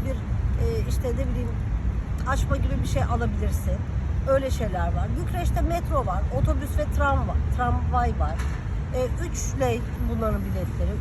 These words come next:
Üçü yedi buçukla çarpmanız gerekiyor Türkçe, e, Türk lirası karşılığını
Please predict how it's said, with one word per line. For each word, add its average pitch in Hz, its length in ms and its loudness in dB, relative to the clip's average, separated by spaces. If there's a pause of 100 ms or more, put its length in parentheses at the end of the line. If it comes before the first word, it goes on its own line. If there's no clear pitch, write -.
(140)
Üçü 302 280 -2
yedi 285 200 0
buçukla 254 420 -2
çarpmanız 202 480 0 (100)
gerekiyor 190 480 -2 (280)
Türkçe, - 560 -2
e, - 360 -2
Türk 226 300 0
lirası 208 320 -2
karşılığını 196 420 -2